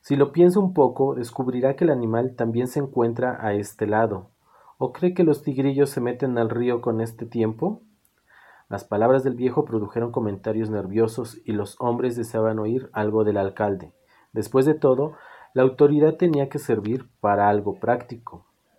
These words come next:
El gordo sentía la espera como una agresión y sim-, simulaba meditar, encogiendo el obeso cogote bajo el paraguas negro. La lluvia arreció de pronto, y las bolsas plásticas que cubrían a los hombres se les pegaron como una segunda piel.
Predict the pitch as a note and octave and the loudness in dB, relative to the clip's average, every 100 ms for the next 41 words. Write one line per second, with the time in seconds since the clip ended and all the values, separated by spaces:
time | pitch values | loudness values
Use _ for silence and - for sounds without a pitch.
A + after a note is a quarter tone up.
0 | _ _ _ _ G#2 G2+ C3 B2+ A#2+ B2 | _ _ _ _ -6 2 4 4 2 -4
1 | B2+ A2+ C3+ C#3 C#3 _ _ A#2 A2 - | -6 0 2 2 -2 _ _ -4 -4 -4
2 | - A#2 A#2+ B2 A2+ A2 A#2 A#2 G#2 - | 2 4 2 -2 -4 -2 0 0 -2 -2
3 | A#2 B2+ - A2+ G#2+ - A2 - _ - | -2 -2 -6 -10 -10 -8 -8 -12 _ -6
4 | A2+ A2 A#2+ B2+ B2 G2+ F#2 - A2+ - | -2 2 2 2 -2 -4 -6 -2 -2 -2
5 | _ _ - _ - A2+ A#2+ A2+ C#3+ C#3+ | _ _ -20 _ -10 -6 -4 0 2 4
6 | C#3+ A#2+ A#2 - - A#2+ A#2+ - - A2 | 4 2 0 -8 -8 -6 -6 -6 -2 0
7 | A#2 A#2 A2+ G#2+ A2+ G#2 G2+ G#2+ G#2+ G#2+ | 0 0 -2 -2 -2 -2 -2 -2 0 0
8 | G#2 G2+ G2 F2+ - _ _ _ _ _ | -2 -6 -6 -8 -12 _ _ _ _ _
9 | _ _ _ _ A#2 A#2+ C#3+ D#3+ D3+ C#3 | _ _ _ _ 0 2 2 2 2 0
10 | - C3 C3 A#2+ G#2 G2 F2+ - _ B2+ | 2 2 2 -2 -4 -4 -12 -14 _ -2
11 | A#2 A2 A#2+ B2 C3+ - B2+ A#2 A#2 B2 | 0 0 0 -2 -2 -2 0 0 -2 -6
12 | A#2 A#2 A#2+ G#2+ A2+ A2+ A2+ A#2+ A#2 A#2 | -8 -10 -8 -2 0 0 -2 -4 -2 -2
13 | A2 A#2 B2 G#2+ - A2 G#2 A2 A#2 A2+ | -2 -4 -6 -6 -4 -2 0 0 0 -4
14 | G#2 G#2+ A2 A2+ G#2+ G#2 G2+ G#2 F#2 E2 | -4 -4 -4 -4 -4 -4 -6 -6 -6 -6